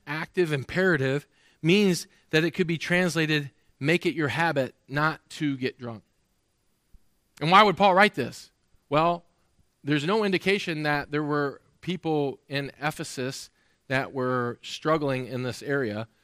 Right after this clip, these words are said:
like the Corinthians were, because Paul even mentioned and gave them a warning and instruction in First Corinthians chapter eleven. Okay?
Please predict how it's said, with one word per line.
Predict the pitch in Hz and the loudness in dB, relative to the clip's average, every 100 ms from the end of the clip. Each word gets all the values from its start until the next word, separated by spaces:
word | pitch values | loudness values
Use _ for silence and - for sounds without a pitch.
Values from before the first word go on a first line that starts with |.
| _ - | _ -2
like | 143 147 - _ _ - | 2 2 -2 _ _ -20
the | 117 | -12
Corinthians | 127 - 160 165 143 120 - | -10 -4 -4 -4 -6 -8 -10
were, | 113 113 135 | -8 -6 -6
because | 127 117 120 | -8 -6 -6
Paul | - 139 131 | -4 -2 -2
even | 135 131 127 117 110 - | -2 -6 -6 -8 -12 -6
mentioned | 131 147 - 123 117 _ _ - | -6 -6 -8 -10 -10 _ _ -14
and | 123 | -2
gave | 131 127 | -2 0
them | 131 | -2
a | 127 | -4
warning | 120 127 135 131 | -4 -4 -4 -6
and | 120 | -8
instruction | 120 110 - 135 - 127 127 131 _ _ _ _ _ _ _ _ _ _ | -8 -10 -6 -6 -6 -8 -10 -10 _ _ _ _ _ _ _ _ _ _
in | 135 131 | -4 -4
First | 117 - 131 - | -4 -4 -4 -4
Corinthians | - 131 131 131 127 117 110 - | -6 -6 -4 -4 -4 -6 -10 -14
chapter | - 147 127 - 120 110 - _ | -6 -4 -4 -4 -4 -6 -10 _
eleven. | 117 120 139 135 104 98 _ _ _ _ _ _ _ _ _ _ _ _ - - _ _ | -4 2 2 2 -4 -10 _ _ _ _ _ _ _ _ _ _ _ _ -20 -20 _ _
Okay? | - 127 135 | -6 -4 -4